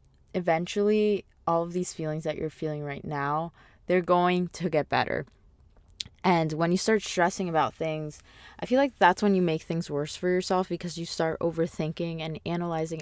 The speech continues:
every possible situation. That's why I think meditating helps so much, because it makes you, like, focus on your breath and focus on one thing. While your mind starts to wander and stuff, you're able to just, like, focus on that center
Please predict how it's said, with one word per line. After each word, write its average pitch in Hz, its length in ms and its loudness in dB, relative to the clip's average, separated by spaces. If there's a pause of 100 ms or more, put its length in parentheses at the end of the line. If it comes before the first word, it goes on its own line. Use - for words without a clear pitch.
every 196 240 0
possible 165 480 -8
situation. 160 720 -4 (460)
That's 277 260 -2
why 165 120 0
I 160 80 -4
think 160 220 -10
meditating 156 580 -8
helps 143 240 -8
so 156 100 -8
much, 147 260 -10
because 151 640 -4 (460)
it 202 120 4
makes 170 320 0
you, 180 100 0
like, 156 180 0
focus 165 520 0
on 156 160 -2
your 156 140 -4
breath 143 400 -2
and 165 180 -6
focus 185 580 -2 (160)
on 156 360 -2 (480)
one 180 400 2
thing. 175 640 -2 (640)
While 170 220 4
your 165 360 0
mind 170 460 2
starts - 440 -4
to 180 100 -2
wander 151 360 0
and 190 120 -2
stuff, 190 280 -2
you're 170 180 0
able 165 300 -2
to 175 120 -10
just, 156 220 -14
like, 151 260 -2
focus 165 460 -2
on 151 140 -2
that 143 260 -6
center 151 600 -4